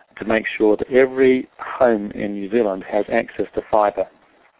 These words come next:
So we'll have gigabit connections to every school in New Zealand within three years. That's our, that's the only money we've spent on this, in, in trying to sort of get over this recession we're now in.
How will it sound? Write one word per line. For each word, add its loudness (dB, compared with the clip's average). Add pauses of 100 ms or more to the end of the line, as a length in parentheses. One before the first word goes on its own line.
(480)
So -8
we'll 2
have 0
gigabit 0
connections -6
to -6
every 2
school 0
in -2
New -6
Zealand -4
within -4
three 0
years. -8 (800)
That's -4
our, 6
that's 0
the -4
only 4
money 0
we've -4
spent -4
on -4
this, -6 (200)
in, -14
in -10
trying -2
to -6
sort -8
of -8
get 2
over 4
this -2 (140)
recession -2
we're -6
now 0
in. 0